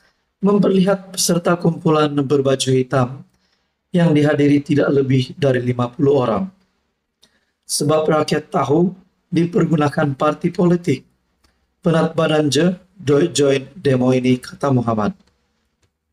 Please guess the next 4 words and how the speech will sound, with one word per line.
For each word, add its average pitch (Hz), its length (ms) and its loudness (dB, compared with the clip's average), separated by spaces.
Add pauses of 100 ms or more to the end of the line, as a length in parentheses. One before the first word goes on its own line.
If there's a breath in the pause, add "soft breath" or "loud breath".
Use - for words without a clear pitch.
(1040)
Polis 190 400 2
pada 170 160 2
semalam 151 560 0
melarang 135 640 0